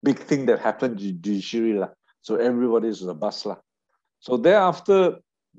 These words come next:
the chief judge says, "Hey, we have to have e-filing." What is e-filing? You know, internet is bad. You know, you cannot, how can you, like, load a whole stack of,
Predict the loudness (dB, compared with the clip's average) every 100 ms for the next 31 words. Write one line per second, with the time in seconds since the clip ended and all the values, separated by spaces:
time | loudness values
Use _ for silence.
0 | -16 -8 -6 -6 -8 -4 -2 2 4 2
1 | 2 0 2 0 -2 -2 _ -6 -4 -6
2 | -10 -4 -2 -2 -4 -10 _ -20 -20 _
3 | _ _ -12 -12 _ 0 0 -2 -4 -2
4 | 0 -2 -6 _ _ _ _ _ _ _
5 | _ _ _ -20 -18 -18 -14 -10 -10 -12
6 | -14 -12 -10 -8 -8 -8 -8 -12 -18 -20
7 | -4 -2 0 0 0 2 4 2 0 -4
8 | 0 4 6 6 6 2 -2 _ _ _
9 | _ _ -6 -4 0 2 0 0 -2 0
10 | 0 -2 -4 -4 -4 -4 -8 _ -8 2
11 | 6 6 4 -6 -20 -18 -12 -6 -4 -6
12 | -10 -4 -4 -2 -8 -8